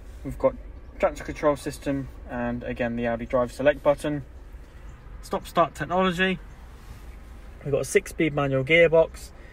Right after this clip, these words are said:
uh, and as mentioned earlier, this one does have reversing sensors as well, and a manual handbrake. So a lovely car all in all, really good condition,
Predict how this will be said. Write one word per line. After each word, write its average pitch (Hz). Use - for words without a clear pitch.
uh, 131
and 123
as 120
mentioned 139
earlier, 135
this 127
one 127
does 123
have 120
reversing 120
sensors 117
as 117
well, 156
and 127
a 131
manual 156
handbrake. 196
So 147
a -
lovely 196
car 190
all 175
in 170
all, 196
really 190
good 175
condition, 175